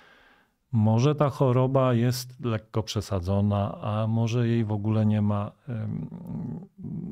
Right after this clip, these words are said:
na miejscu odpowiednich organów, które prędzej czy później się panem Ziobrą zajmą,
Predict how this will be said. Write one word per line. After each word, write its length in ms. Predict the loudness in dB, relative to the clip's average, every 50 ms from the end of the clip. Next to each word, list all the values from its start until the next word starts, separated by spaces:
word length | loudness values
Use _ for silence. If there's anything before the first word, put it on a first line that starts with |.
| -14 -16 _ _ _ -16 -6
na 200 | -2 0 0 2
miejscu 720 | 2 2 2 0 0 -4 -4 0 0 2 2 0 -2 -4
odpowiednich 680 | -8 -10 -6 -6 -2 0 0 2 2 0 0 0 0
organów, 580 | -2 -2 0 0 2 2 2 2 0 -2 -4 -8
które 260 | -8 -4 -4 -4 -4
prędzej 400 | -2 0 2 2 4 4 2 0
czy 140 | 0 -4 -4
później 300 | -2 0 2 2 2 0
się 140 | 0 -4 -2
panem 300 | 0 2 2 4 2 2
Ziobrą 340 | 2 0 0 0 0 0 0
zajmą, 480 | 0 0 0 0 0 0 0 0 -2